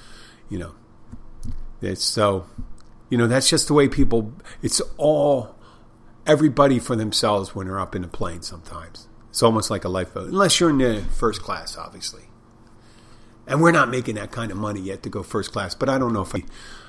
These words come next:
I, I, I've been in first class more than a few times. Well, six is more than a few times. Six times I've been in first class.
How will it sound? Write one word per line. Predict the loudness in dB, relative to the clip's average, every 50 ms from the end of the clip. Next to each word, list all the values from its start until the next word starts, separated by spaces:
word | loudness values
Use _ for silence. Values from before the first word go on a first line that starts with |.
| -10 -8 -8 -8 -8 -10 -12
I, | -12 -10 -10 -10 -8 -4 -2 -2 -2 -4 -6 -10 -20 -20 -20 -20 -20 -4 0
I, | 2 4 4 6 6
I've | 6 4 4 4
been | 4 4 4
in | 2 2
first | 0 0 0 0 0
class | -2 -4 -4 -4 -4 -6 -8 -10 -14 -14 -14 -12
more | -6 -2 2 4 6 6 6
than | 4 2
a | -2
few | -4 -4 -4 -4
times. | -4 -4 -6 -6 -6 -8 -10 -14 -16 -18 -18 -20 -20 -20 -20 -20 -20 -20 -20 -20 -20 -20 -20 -20 -20 -20 -20 -20 -20 -20 -20 -20 -18 -18 -16 -10 -4
Well, | -2 -2 -2 -2 -4 -8 -14 -16 -16 -16 -20 -20 -10 -4
six | 0 2 2 2 2 0 -4 -8 -8 -8 -8 -6
is | -4 -4 -2 -2
more | -2 -2 -2 -2
than | -2 -4
a | -6 -8
few | -10 -12 -12
times. | -12 -12 -14 -14 -14 -12 -10
Six | -6 -4 -2 -2 -2 -2
times | -4 -6 -10 -10 -12 -14
I've | -14 -12
been | -12 -12
in | -12 -14
first | -16 -14 -12 -10 -10 -10
class. | -12 -16 -16 -14 -16 -16 -16